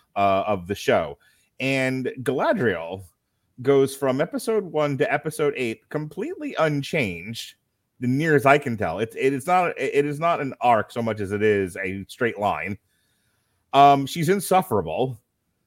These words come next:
They, they wrote, they seem to confuse badass and tough and all of that with, uh, pig-headed. Boy, are they not the same thing. And if,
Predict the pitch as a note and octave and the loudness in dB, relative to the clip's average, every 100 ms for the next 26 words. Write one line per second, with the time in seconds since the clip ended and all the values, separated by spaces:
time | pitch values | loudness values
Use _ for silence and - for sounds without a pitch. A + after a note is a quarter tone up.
0 | _ _ C3 D3 D3+ - - C#3+ D#3+ E3 | _ _ 2 4 4 -2 -6 0 0 2
1 | F#3 A#3+ C4+ - - C#3+ _ _ _ _ | 2 2 -2 -14 -20 -20 _ _ _ _
2 | - - - - F3+ G#3 - F4+ F4 - | -20 -20 -20 0 4 4 2 -2 -4 -2
3 | G#3+ - F3+ F3 E3 C3 G#2+ - G#2+ B2+ | -2 -2 -2 0 2 0 0 2 2 4
4 | D3 E3 F3+ G#3 - - - _ _ _ | 4 4 4 2 -6 -14 -16 _ _ _
5 | - - A#2+ A#2+ A2 - - C3 F3+ - | -20 -6 -2 -2 -4 -8 0 2 2 -2
6 | - A#2 B2 A#2+ A#2 A2+ G#2+ G#2+ _ _ | -8 -4 -2 -2 -2 -4 -4 -6 _ _
7 | _ _ - C3 C#3 C3+ B2 C3 B2+ A#2+ | _ _ 0 2 2 0 2 4 4 2
8 | B2+ A#2+ A#2 A2 - - - G#2+ G2+ G2+ | -4 0 2 2 -2 -20 -8 -4 -4 -4
9 | C3+ C#3+ F3 G3+ B3 G#3+ - _ _ _ | -4 -4 -2 -2 -4 -8 -14 _ _ _
10 | _ _ _ - F3 C#4 C4 A#3+ F#3+ E3 | _ _ _ -4 0 2 2 0 0 0
11 | G3 F#3+ - F3+ F3 D#3 D3 D#3 F#3+ G#3 | 0 -2 -4 -4 -4 0 0 2 -2 -4
12 | C#3+ C#3+ C#3 C3+ C3 | -2 -2 0 0 0